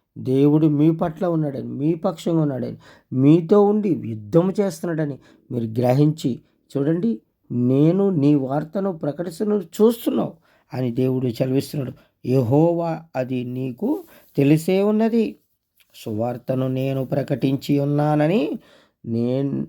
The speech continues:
నే-, నేటి నుంచి", ఇదిగో చూడండి, "ఈరోజు నేనేం చేస్తున్నాను అనేది నీకు తెలుసు"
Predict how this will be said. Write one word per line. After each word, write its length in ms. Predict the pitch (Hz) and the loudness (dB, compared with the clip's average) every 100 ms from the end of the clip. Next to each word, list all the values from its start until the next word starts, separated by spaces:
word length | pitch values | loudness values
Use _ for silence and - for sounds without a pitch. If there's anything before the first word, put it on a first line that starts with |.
| 127 | -4
నే-, 460 | 117 123 131 127 - _ _ _ 117 | -2 -2 -2 -2 -6 _ _ _ -2
నేటి 500 | 117 147 165 170 160 | 4 4 4 2 2
నుంచి", 480 | 147 147 165 107 - _ | 0 0 0 0 -6 _
ఇదిగో 220 | 110 98 | -10 -10
చూడండి, 500 | 107 - - 95 98 - _ _ _ _ _ _ _ _ _ _ - 113 | -10 -14 -12 -10 -12 -16 _ _ _ _ _ _ _ _ _ _ -2 2
"ఈరోజు 320 | 117 120 113 | 4 2 0
నేనేం 400 | 117 110 120 135 - | 0 0 0 -2 -2
చేస్తున్నాను 480 | 156 160 156 165 160 | -4 -2 0 2 2
అనేది 480 | 175 - 170 262 220 _ _ _ | 0 -2 -2 -2 -4 _ _ _
నీకు 120 | 110 113 - | -20 -12 -6
తెలుసు" 400 | 120 147 - | -6 -6 -12